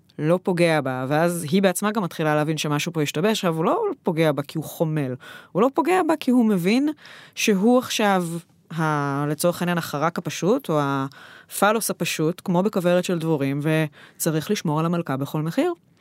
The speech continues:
ולכן הוא לא פוגע בה. כלומר, זה הכל מין פיור אינסטינקטס כאלה, ואפשר אולי גם להקביל את זה לאסירים במידה מסוימת, שאומרים לה, "גברת, אני פה אנס מורשע,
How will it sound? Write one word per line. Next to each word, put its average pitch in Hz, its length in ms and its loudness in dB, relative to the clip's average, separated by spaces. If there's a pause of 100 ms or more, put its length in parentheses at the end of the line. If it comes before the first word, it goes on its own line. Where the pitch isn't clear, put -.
(460)
ולכן 160 380 -2
הוא 165 80 2
לא 165 100 2
פוגע 220 260 2
בה. 151 140 -2
כלומר, 160 200 -2
זה 151 140 0
הכל 220 220 0
מין 269 260 4 (580)
פיור 240 360 6
אינסטינקטס 254 580 2
כאלה, 151 520 2 (120)
ואפשר 165 720 -2
אולי 190 200 2
גם 185 140 0
להקביל 175 340 2
את 247 60 4
זה 185 120 0
לאסירים 165 480 0
במידה 175 280 2
מסוימת, 156 360 -2
שאומרים 170 260 2
לה, 175 120 2
"גברת, 202 460 0
אני 190 220 -2
פה 190 360 4
אנס 208 260 0
מורשע, 196 360 2